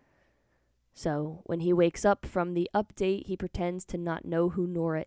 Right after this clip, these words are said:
is because he's embarrassed, knowing that Nora's gonna see those memories.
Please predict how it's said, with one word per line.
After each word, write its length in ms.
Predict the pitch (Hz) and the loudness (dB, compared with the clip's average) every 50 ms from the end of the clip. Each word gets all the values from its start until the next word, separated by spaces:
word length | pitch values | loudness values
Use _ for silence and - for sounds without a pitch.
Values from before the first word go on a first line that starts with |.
| - | -2
is 340 | - 247 247 240 240 240 233 | 0 2 4 4 2 0 -2
because 360 | - - 196 - 190 165 165 | -4 -6 -4 -2 -2 -2 -2
he's 180 | - 165 151 - | -2 -6 -6 -6
embarrassed, 800 | 143 147 - - 175 175 185 180 180 180 175 - - - - - - _ _ _ _ _ _ _ _ _ | -10 -6 0 2 2 4 4 4 4 2 0 -4 -12 -16 -20 -20 -20 _ _ _ _ _ _ _ _ _
knowing 360 | 175 180 151 151 156 160 165 160 | 0 2 2 2 2 0 0 -4
that 120 | 151 - | -4 -4
Nora's 340 | - 156 156 156 156 151 143 | -2 -2 0 0 -2 -2 -2
gonna 180 | - 156 151 - | -4 -6 -6 -6
see 180 | - - 175 | -2 0 2
those 240 | 175 170 170 165 160 175 | 4 6 4 4 2 0
memories. 680 | 165 160 160 160 156 156 156 156 156 151 - - - | -4 -2 -2 -2 -2 -2 -2 -2 -2 -4 -8 -16 -20